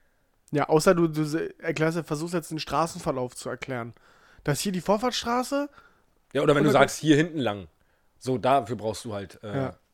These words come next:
Speaker 2: die Gestik. Aber, ja, grundsätzlich
Speaker 1: Grundsätzlich schon ein bisschen albern.
Speaker 2: Das stimmt schon, ja.
Speaker 1: Aber
Speaker 2: Nicht schlecht.
Speaker 1: es, es hilft bei der Kommunikation ungemein, weil es schürt Sympathien. Man merkt, derjenige ist aufmerksam, der will dir wirklich was vermitteln.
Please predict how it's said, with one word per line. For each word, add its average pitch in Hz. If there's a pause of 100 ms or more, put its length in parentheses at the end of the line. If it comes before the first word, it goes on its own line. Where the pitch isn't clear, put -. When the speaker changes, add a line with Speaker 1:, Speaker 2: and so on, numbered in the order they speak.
(420)
Speaker 2:
die 110
Gestik. 104
Aber, 101 (180)
ja, 131
grundsätzlich 160
Speaker 1:
Grundsätzlich 156
schon 214
ein 208
bisschen 214
albern. 143
Speaker 2:
Das 143
stimmt 143
schon, 107
ja. 101 (1040)
Speaker 1:
Aber 143
Speaker 2:
Nicht 139
schlecht. 185
Speaker 1:
es, -
es -
hilft 208
bei -
der 156
Kommunikation 143
ungemein, 143
weil 127
es -
schürt 160
Sympathien. 160 (640)
Man 151
merkt, 160
derjenige 156
ist -
aufmerksam, 151
der 143
will 143
dir 135
wirklich 143
was 147
vermitteln. 151